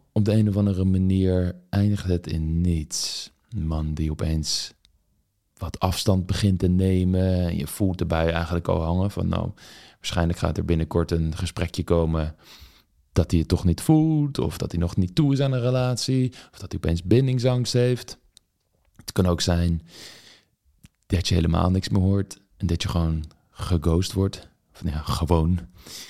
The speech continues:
Het is, eh, jammer dat dat helaas zo vaak voorkomt dat het bijna voor sommige mensen gewoon wordt.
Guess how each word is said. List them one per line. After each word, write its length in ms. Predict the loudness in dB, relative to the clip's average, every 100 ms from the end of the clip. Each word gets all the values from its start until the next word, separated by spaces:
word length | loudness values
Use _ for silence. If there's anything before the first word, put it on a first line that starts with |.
| -20 -20 -20 _ _
Het 100 | -14
is, 160 | -10 -4
eh, 180 | -4 -4 -6
jammer 320 | -2 0 2
dat 160 | 0 0
dat 140 | 0
helaas 320 | 0 2 0 0
zo 120 | 0
vaak 260 | 0 -2
voorkomt 420 | 0 -2 0 -2 -2
dat 100 | -2
het 140 | -2
bijna 400 | 0 0 0 -2 -4 _ _ _ _ _ _ _
voor 160 | -18 -4
sommige 260 | -2 0
mensen 240 | 0 0 0
gewoon 300 | 0 2 2
wordt. 300 | 2 0